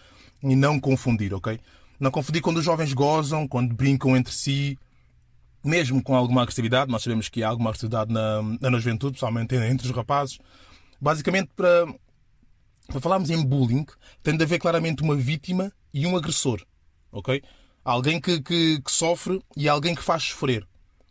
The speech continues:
Na cabeça do agressor há a percepção de que há um desequilíbrio entre ele e a vítima. É, é verdade. Seja social, físico, psicológico, às vezes é só, é só isso mesmo.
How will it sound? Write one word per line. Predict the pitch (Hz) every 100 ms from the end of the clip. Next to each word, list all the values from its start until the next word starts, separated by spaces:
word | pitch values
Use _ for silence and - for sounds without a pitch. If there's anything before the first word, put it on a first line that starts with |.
| _
Na | 135
cabeça | 147 202
do | 185
agressor | 160 - 208
há | 190
a | 156
percepção | - 147 - 143
de | 127
que | - 135
há |
um | 131 131
desequilíbrio | 123 - 131 123 120
entre | 120
ele | 117 110
e |
a |
vítima. | 92 87 - 78 82 - -
É, | 92 95
é | 98 101
verdade. | 104 92 -
Seja | 113 113
social, | 113 - 113 123 117
físico, | - 117 110 107 -
psicológico, | 110 - 110 107 107
às | 104
vezes | 110
é | 110
só, | - 110 101
é | 110
só | 131
isso | 120 -
mesmo. | 117 92 101